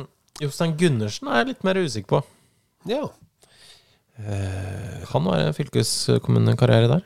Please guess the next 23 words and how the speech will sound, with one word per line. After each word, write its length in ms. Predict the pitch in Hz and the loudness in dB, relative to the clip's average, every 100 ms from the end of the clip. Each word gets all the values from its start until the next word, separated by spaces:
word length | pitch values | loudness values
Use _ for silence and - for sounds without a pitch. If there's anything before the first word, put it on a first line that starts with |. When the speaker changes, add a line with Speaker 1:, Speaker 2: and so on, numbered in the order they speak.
| _ | _
Speaker 2:
Det 120 | - 123 | -10 4
kan 180 | 190 190 | 6 6
være 220 | 160 143 | 4 2
tjuesju 300 | 160 - 135 | -2 -4 -2
år. 160 | 147 196 170 | -2 -2 -6
Speaker 1:
Mm. 200 | 135 120 127 - | -8 -8 -8 0
Speaker 2:
Jeg 420 | 123 156 175 165 | 4 4 4 4
bare 180 | 156 156 | 2 4
tar 180 | 135 127 | 4 4
en 80 | 143 | 4
sjanse, 300 | 170 160 - | 0 0 0
for 100 | 147 | 0
at, 140 | 143 | 4
eh, 920 | 147 131 131 120 120 117 117 120 - - 151 - - | 4 6 4 2 0 -2 -6 -10 -12 -14 -18 -20 -8
for 100 | 147 | -4
å 40 | |
finne 160 | 156 107 | 0 0
ut 60 | 101 | 0
av 160 | 127 | -2
dette, 240 | 117 - 147 | -2 -4 -4
så 100 | 135 | 0
må 140 | 113 | 0
dere 220 | 104 110 | 0 2